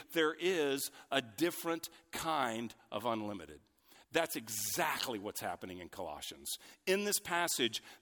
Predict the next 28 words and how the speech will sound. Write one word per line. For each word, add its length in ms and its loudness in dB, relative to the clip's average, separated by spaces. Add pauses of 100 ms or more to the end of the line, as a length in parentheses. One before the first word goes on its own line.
(120)
they 220 6
have 280 0
Jesus, 580 0 (320)
and 200 2
he 80 2
covers 460 2
it 60 2
all. 220 4
Paul 260 4
is 120 -2
saying, 240 2 (280)
"Jesus 560 2 (220)
is 320 6
everything. 720 2
You 160 -4
have 280 2
grace. 560 2 (360)
He 140 2
has 100 4 (120)
saved 280 2
you 40 -4
by 100 6
his 100 0
grace. 160 2 (160)
How 260 6
are 60 4
you 160 8
gonna 260 2